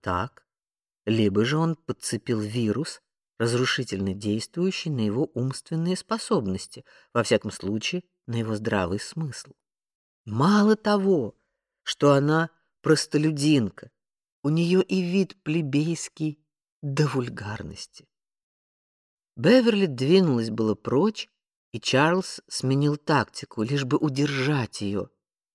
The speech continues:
«Э, да чего же обворожительный ребёнок!» вскричал он. По правде говоря, маленькая Лесли отнюдь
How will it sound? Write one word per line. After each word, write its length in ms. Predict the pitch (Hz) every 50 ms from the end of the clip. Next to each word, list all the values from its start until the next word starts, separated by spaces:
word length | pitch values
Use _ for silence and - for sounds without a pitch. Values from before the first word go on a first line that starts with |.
| _ -
«Э, 140 | 127 123 127
да 120 | 123 131
чего 200 | - - 135 139
же 100 | 127 139
обворожительный 840 | 135 123 117 123 131 131 127 120 123 147 151 139 - 139 139 139 143
ребёнок!» 760 | 135 147 151 139 143 190 226 214 160 117 98 90 - - - _ _ _ -
вскричал 680 | - - - 110 113 107 - - 120 101 95 92 - -
он. 340 | - 104 98 90 69 62 _ _ _ _ _ _ _ _ _ _ _ _ _ _ _ _ _ _ _
По 120 | - 180 180
правде 320 | - 240 269 262 - 214
говоря, 320 | 185 196 208 214 214 220
маленькая 500 | 208 208 208 208 202 196 190 - 202 196
Лесли 600 | 196 196 196 233 247 233 - - - 131 131 131 -
отнюдь 460 | - 165 - - - 202 202 180 -